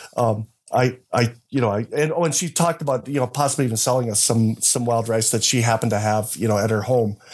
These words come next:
Um, not that she normally sells it, I don't think, but, but, and that's where I, I said, "Well, you know, you're kind of a wild rice Karen." And she, uh, she very much liked that joke. <laughs> So, <laughs> so it was all a good, a good piece. But what a wonderful connection at the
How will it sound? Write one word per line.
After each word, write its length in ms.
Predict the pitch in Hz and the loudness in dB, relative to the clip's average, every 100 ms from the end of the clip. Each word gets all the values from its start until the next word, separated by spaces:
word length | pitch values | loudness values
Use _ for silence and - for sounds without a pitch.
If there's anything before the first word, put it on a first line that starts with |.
| - 110 | -10 -4
Um, 120 | 117 | 0
not 180 | 120 110 | 0 0
that 100 | 101 | 0
she 140 | 113 | 2
normally 260 | 110 107 98 | 2 2 0
sells 260 | - 110 | 2 2
it, 100 | 107 | 2
I 60 | 98 | 0
don't 180 | 98 101 | 0 0
think, 240 | 107 - | -2 0
but, 220 | 117 - - - - - - | 0 -2 -6 -16 -16 -18 -6
but, 140 | 131 120 | -4 -2
and 120 | 147 | 0
that's 200 | 143 - | 0 0
where 120 | 143 | -2
I, 220 | 123 117 117 - - | 0 0 -4 -8 0
I 120 | 127 | 2
said, 360 | 120 143 123 - | 4 2 0 0
"Well, 300 | 135 123 - | 0 0 -4
you 120 | 143 | -2
know, 140 | 135 110 123 | 0 0 -6
you're 320 | - - 139 | -10 0 0
kind 220 | 131 147 139 | 2 0 0
of 80 | |
a 60 | 123 | -2
wild 300 | 113 127 113 | 0 0 2
rice 240 | 127 131 | 0 0
Karen." 440 | - 175 160 110 95 - - | -2 0 0 0 -4 -8 0
And 160 | 117 | 2
she, 300 | - 127 120 | 4 2 2
uh, 220 | 107 101 113 | 2 0 -2
she 200 | - - | -2 0
very 160 | 123 123 | 2 2
much 180 | 113 - | 2 0
liked 180 | 98 - | 0 0
that 140 | 90 | -2
joke. 240 | - 67 - - _ | -2 -4 -10 -20 _
<laughs> 40 | 120 | -2
So, 880 | - 233 - 147 127 117 - 202 - | 2 0 2 4 4 2 0 -2 -2
<laughs> 960 | 165 - 143 127 110 - - 226 180 | -6 -4 -4 -2 -4 -2 2 4 4
so 260 | - - 185 156 - - 160 | 2 2 0 0 -4 -6 -4
it 60 | 165 | -2
was 140 | 175 | 2
all 180 | 170 147 | 2 0
a 40 | |
good, 360 | 123 131 120 107 - - - _ - | 0 -2 -2 -4 -10 -16 -20 _ -2
a 60 | 120 | 2
good 220 | 123 117 | 2 2
piece. 180 | 139 135 | -2 -2
But 140 | 170 | -2
what 160 | 170 233 | 0 -2
a 60 | |
wonderful 420 | 151 151 156 151 | -2 -2 0 -2
connection 520 | 135 131 131 135 135 117 | -2 0 0 2 0 2
at 200 | 101 - | 0 0
the 300 | 110 104 | 0 0